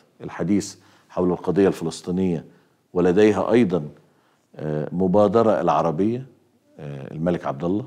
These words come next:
أطلقها قبل كده، مبادرة السلام العربية. فالسعودية طرف أساسي في مسألة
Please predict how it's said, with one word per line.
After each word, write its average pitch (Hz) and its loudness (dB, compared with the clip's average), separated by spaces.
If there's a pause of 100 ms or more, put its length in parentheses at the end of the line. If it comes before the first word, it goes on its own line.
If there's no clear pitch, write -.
(120)
أطلقها - -10
قبل - -10
كده، 104 -10 (880)
مبادرة 95 2
السلام 92 -4
العربية. 76 -2
فالسعودية 113 -2
طرف 127 -2
أساسي 107 -4
في 101 -4
مسألة 95 -4